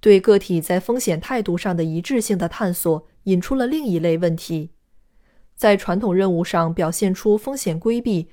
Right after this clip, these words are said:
或风险寻求的人，是否也会在动态任务中表现出风险规避或风险寻求？新的动态任务激发了新的理论模型的发展，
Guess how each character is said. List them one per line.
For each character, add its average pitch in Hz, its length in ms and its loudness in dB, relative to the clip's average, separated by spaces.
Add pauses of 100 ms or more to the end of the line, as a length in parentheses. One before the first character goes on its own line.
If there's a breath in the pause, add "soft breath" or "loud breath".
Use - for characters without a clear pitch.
或 208 260 4
风 285 180 -8
险 175 220 -2
寻 175 260 0
求 - 180 -4
的 165 140 0
人， 156 240 -2 (420)
是 - 200 0
否 208 200 0
也 190 140 2
会 254 180 0
在 240 160 0
动 285 220 -4
态 196 140 -6
任 170 280 0
务 160 80 -2
中 175 280 0 (180 soft breath)
表 208 180 6
现 214 200 2
出 233 160 2
风 254 180 -4
险 180 220 -2
规 208 200 2
避 185 380 -2
或 170 320 2
风 226 220 -4
险 175 200 -2
寻 165 300 -4
求？ 160 400 -4 (1400)
新 208 220 0
的 190 100 4
动 190 160 2
态 190 200 -2
任 175 220 2
务 160 200 0
激 320 220 -4
发 247 160 -2
了 196 100 2
新 254 220 -4
的 254 120 0
理 170 160 0
论 190 200 4
模 170 180 -2
型 165 240 -4
的 175 80 -6
发 170 240 -4
展， 165 280 -6